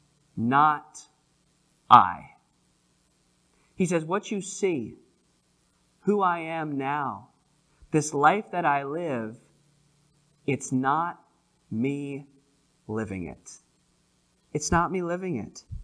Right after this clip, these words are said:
It's Christ who lives it in me."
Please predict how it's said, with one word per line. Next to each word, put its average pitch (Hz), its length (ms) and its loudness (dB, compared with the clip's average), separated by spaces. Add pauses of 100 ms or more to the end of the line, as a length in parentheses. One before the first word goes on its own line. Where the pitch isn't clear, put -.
(680)
It's - 200 -2
Christ - 840 2 (1000)
who 120 240 2
lives 143 300 -2
it 147 180 -2 (840)
in 123 220 0
me." 104 320 -8